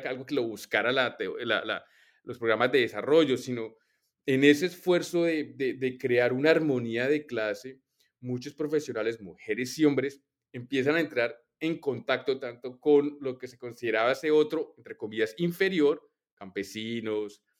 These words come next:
trabajadores, y ese otro superior, que eran las, las oligarquías, o que se percibían como tales.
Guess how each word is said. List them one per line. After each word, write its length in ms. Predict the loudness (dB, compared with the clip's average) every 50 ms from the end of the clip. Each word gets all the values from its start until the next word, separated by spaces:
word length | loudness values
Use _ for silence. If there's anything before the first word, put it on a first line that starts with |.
| _ _ _ _ _ _ _
trabajadores, 920 | -2 0 0 0 0 -2 -2 0 2 4 4 4 2 2 -2 -4 -6 -10 -20 -16
y 220 | -6 0 2 4
ese 440 | 4 4 2 0 -2 -2 -2 -6 _ -4
otro 340 | -2 -2 -2 -2 -2 -4
superior, 840 | -4 -2 -2 -2 -2 0 -2 -4 -2 -2 -2 -2 -2 -2 -6 -10 -12 _
que 120 | -2 0
eran 180 | 0 0 0 0
las, 300 | 0 -2 -2 -6 -12 _ -16
las 200 | -16 -12 -8 -6
oligarquías, 760 | -6 -4 -4 -4 -2 -4 -4 -4 -4 0 2 2 2 2 0
o 100 | -6 -14
que 80 | -16
se 120 | -18 -16 -14
percibían 560 | -12 -12 -12 -10 -8 -6 -4 -2 -2 -2 -4
como 280 | -6 -8 -8 -8 -8
tales. 340 | -6 -6 -8 -8 -10 _ _